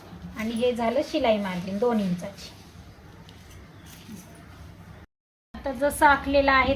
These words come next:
तसं आपल्याला कट करायचं आहे. आ-, आता या बाहीचं कटिंग करताना अगोदर ही बाहेरची बाजूच कट झाली पाहिजे. चुकून जर आपण ही बाही अगोदर कट केली तर ते पूर्ण बाहीचं कटिंग हे चुकलं जातं, त्यामुळे हे असं बाहेरून कट करायचं आहे.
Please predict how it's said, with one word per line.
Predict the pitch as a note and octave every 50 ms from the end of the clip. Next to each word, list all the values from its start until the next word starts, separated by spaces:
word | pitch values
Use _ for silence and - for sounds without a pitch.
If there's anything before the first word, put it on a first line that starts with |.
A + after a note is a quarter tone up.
| -
तसं | C#4 C4+ - - C4+
आपल्याला | B3+ - - B3+ B3+ C4 C#4
कट | C#4 E4 D#4+ D4+
करायचं | D4 - - B3 A3+ A3 G#3+ G#3+ - A3
आहे. | G#3+ A#3
आ-, | A#3+ A#3 - B3
आता | B3+ - - C#4
या | C#4 C#4 C#4
बाहीचं | C#4 C#4+ C#4+ D4 D4 - - D#4
कटिंग | D#4+ D#4 D4 - D4+ D4 C4+
करताना | D4+ D4 C#4 C#4 - B3+ A#3+ C4+ D4 C#4+
अगोदर | C#4 A#3+ C4 C#4 C4 C#4+ C#4
ही | B3+ C#4+
बाहेरची | C#4 D4 C4+ C4 D4 C#4+ D4 - D#4+
बाजूच | C#4 D4+ C#4+ C#4 A#3+ C#4 C#4 -
कट | - D4+ C4+ A3+
झाली | A3 B3+ A#3+ A3 G#3 G#3
पाहिजे. | - - - - - - - - - - - - - - - - - - - - - - - - - - - - - - - - - - - - - - - - - - - -
चुकून | - C#4+ - - D4 C#4+ C#4+
जर | D4+ D4+ D4
आपण | C#4+ C#4 C#4+ D4+ C#4+
ही | A#3+ C4+ D#4 D4
बाही | D4 D4 D4+ C#4+ -
अगोदर | C4+ A#3+ B3+ B3+ B3 C4 C4+ A#3 C#4 C#4
कट | C4+ C4+ D4 C#4+ C#4 - -
केली | D4+ C#4+ C4 C#4 C#4 -
तर | D4+ C#4+ -
ते | D4 C#4
पूर्ण | - - D4+ D4 C#4 C#4+ D4
बाहीचं | C#4 C#4 C#4 C4+ - - C#4+
कटिंग | C#4 C#4 C4+ - C#4+ C4+ B3+
हे | B3+ D#4
चुकलं | D#4 - E4+ - - C4 A#3+ A#3
जातं, | A3 A3+ G3+ F3 - - - - - - - - - - - - - - - - - - - - - - - - - -
त्यामुळे | C4 B3 B3+ B3+ C4 C4+
हे | B3 C#4 C#4
असं | C4+ B3+ - - C4+ A3+
बाहेरून | C#4 A#3+ A#3+ B3+ B3+ C4 C4+ C#4
कट | C4+ - C#4 B3
करायचं | B3 - - A#3 A3 G#3+ G#3+ G#3 - A3
आहे. | A3 A#3+